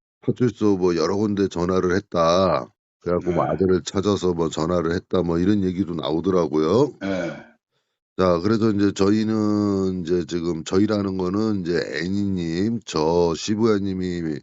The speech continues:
Speaker 1: 명예훼손 및, 아, 그다음에 그, 어, 통신비밀보호법으로 고소를 할 거예요.
Speaker 2: 예.
Speaker 1: 네, 우진구님은 어떻게 하실 건가요?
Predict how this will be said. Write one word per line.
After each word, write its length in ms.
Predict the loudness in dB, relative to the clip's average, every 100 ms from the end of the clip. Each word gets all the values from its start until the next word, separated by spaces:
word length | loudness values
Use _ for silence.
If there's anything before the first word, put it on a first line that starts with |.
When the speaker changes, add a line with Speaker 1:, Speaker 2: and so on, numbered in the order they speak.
| _ -20 -20 -20 _ _
Speaker 1:
명예훼손 1000 | 0 2 4 4 4 2 0 -2 -2 0
및, 360 | 2 2 -2 -10 _ _ _ _ _ -12
아, 960 | -4 0 2 2 2 2 0 0 -2 -4 -8 -18 -20 -20 _ _ _ -2
그다음에 420 | 2 4 2 -2 -4 -4
그, 800 | -4 -2 -2 -4 -8 -18 -20 -20 _ _ _ _ _ _ _ _ _ -20
어, 100 | -20 -10 -2
통신비밀보호법으로 1400 | 0 2 0 0 2 0 2 0 0 -2 -2 -2 -6
고소를 440 | -4 -6 -4 -4 -4
할 80 | -4
거예요. 680 | 0 0 0 -4 -4 -4 -4
Speaker 2:
예. 400 | -6 -6 -10 -14 -12 -6
Speaker 1:
네, 60 |
우진구님은 960 | -2 0 2 0 0 0 0 0 -2 -4
어떻게 540 | -6 -6 -2 0 0
하실 220 | -4 -6
건가요? 600 | -8 -6 -2 0 0 0